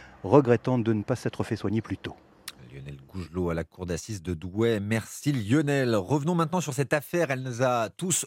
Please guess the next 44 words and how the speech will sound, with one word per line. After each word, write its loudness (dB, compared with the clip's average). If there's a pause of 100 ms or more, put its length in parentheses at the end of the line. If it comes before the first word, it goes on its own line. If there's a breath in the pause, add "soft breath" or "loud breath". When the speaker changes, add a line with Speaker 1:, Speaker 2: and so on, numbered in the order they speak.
Speaker 2:
heurtés 0
hier. 4
Cette -6
adolescente 0
de 0
treize -2
ans 0
retrouvée 0
morte -2 (440 loud breath)
à 0
Clessé 0
en 0
Saône-et-Loire. 2
Le 2
petit -2
ami 2
de 0
quatorze -2
ans 0
a 2
avoué 2
hier 2
pendant -4
sa -2
garde 0
à 0
vue -2 (380 loud breath)
l'avoir 2 (160)
étranglée 2
et 0
lardée 0
de -6
coups -4
de -10
couteau. 2 (400 loud breath)
Jean-Luc 2
Boujon 2
à 2
Clessé. 2
Aujourd'hui, 2
c'est 2
l'effroi, 2
la 0
stupéfaction. 0